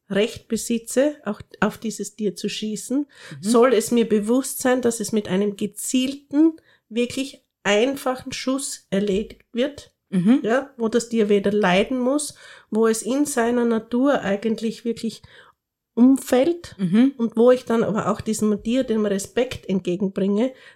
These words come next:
Speaker 1: dass ich sag, da gehört dann zum Beispiel auch noch der letzte Bissen dazu, da gehört auch noch wirklich dieses Ehrfurchtvolle zu wissen, ich hab jetzt ein Leben genommen und muss mich auch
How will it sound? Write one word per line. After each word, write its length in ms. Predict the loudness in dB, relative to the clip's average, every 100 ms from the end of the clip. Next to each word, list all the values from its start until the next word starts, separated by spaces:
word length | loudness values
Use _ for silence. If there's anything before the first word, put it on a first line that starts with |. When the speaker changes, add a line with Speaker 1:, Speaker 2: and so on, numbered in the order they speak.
| -6
Speaker 1:
dass 160 | -4
ich 80 | -2
sag, 200 | -2 -2
da 60 | -2
gehört 380 | -2 0 -2 0
dann 140 | -2
zum 160 | -2 -2
Beispiel 320 | -2 -2 -4
auch 220 | -4 -2
noch 140 | -4 -4
der 120 | -2
letzte 380 | -2 -4 -6 -6
Bissen 420 | -4 -4 -4 -2
dazu, 480 | -2 -2 0 0 -2 -10 -20 _
da 80 | -4
gehört 420 | -2 0 0 0
auch 200 | -2 2
noch 200 | 0 0 -12 -14 -4
wirklich 380 | -2 -2 -6
dieses 360 | -4 -4 -4 -8 -14 _
Ehrfurchtvolle 1080 | 2 4 4 2 0 -2 -4 -2 0 2 0
zu 220 | -2 0
wissen, 420 | 0 -2 -2 -2
ich 140 | -2 -2
hab 160 | 0
jetzt 260 | 0 -2 -2
ein 140 | -2
Leben 420 | 2 2 2 0 0
genommen 640 | 0 2 2 2 2 0
und 220 | -2 -4 -2
muss 240 | -2 0
mich 220 | -2 -2
auch 140 | -8